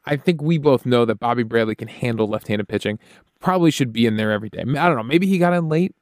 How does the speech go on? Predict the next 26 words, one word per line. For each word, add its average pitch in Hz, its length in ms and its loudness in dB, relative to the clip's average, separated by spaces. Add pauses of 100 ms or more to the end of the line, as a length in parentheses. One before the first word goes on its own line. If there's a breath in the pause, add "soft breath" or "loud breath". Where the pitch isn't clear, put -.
(100)
Maybe 135 260 -2
he 156 80 2
got 151 180 0
in 147 140 -2
late 147 180 0
to 147 80 -2
Toronto, 139 440 0
something 139 380 -2
like 143 200 -2
that. 110 260 0 (480 soft breath)
But 127 260 2
I'm 143 220 -4 (280)
guessing 175 420 2
Bobby 135 220 2
Bradley 117 440 2 (360 soft breath)
is 143 120 -2 (160)
going 165 280 4
to 151 60 6
be 139 180 2
in 131 100 0
that 123 140 -2
lineup 113 540 -2
more 135 460 2
than 117 160 0
he's 113 240 -6
not 107 320 -2